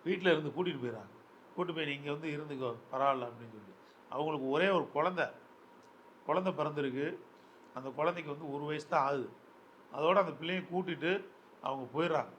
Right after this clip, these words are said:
போய் அங்க போய் வச்சிடுறாங்க. இவர் அதுக்கப்புறம் ரொம்ப வேதனைப்படுறாரு, ச-, ரொம்ப சங்கடப்படுறாரு. அப்ப அவங்க சித்தப்பா சொன்னது சொல்-, சொல்றாரு, "டேய்,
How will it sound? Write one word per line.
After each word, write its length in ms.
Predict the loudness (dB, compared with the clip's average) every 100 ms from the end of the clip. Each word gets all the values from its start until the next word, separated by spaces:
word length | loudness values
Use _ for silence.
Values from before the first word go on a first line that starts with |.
| -2
போய் 120 | -2
அங்க 180 | 0 -2
போய் 140 | -4
வச்சிடுறாங்க. 540 | -4 -2 -2 -2 -6 -10 -14 -20 -20 -6
இவர் 140 | 2
அதுக்கப்புறம் 500 | 2 2 2 2 2
ரொம்ப 80 | 2
வேதனைப்படுறாரு, 800 | 2 4 2 0 -2 -2 -2 -4 -6 -16 -20 -16 -6
ச-, 300 | -4 -2 -4
ரொம்ப 340 | -6 -2 0
சங்கடப்படுறாரு. 680 | 0 -2 -2 -2 -4 -8 -10 -20 -20 -20 -20 -18 -12
அப்ப 480 | 0 6 6 6 0 -18 -14 -6
அவங்க 220 | -4 -4
சித்தப்பா 540 | 4 4 8 8 6
சொன்னது 360 | 0 -8 -6 -6
சொல்-, 220 | -8 -12 -8
சொல்றாரு, 380 | -2 0 0
"டேய், 300 | 0 -2 -2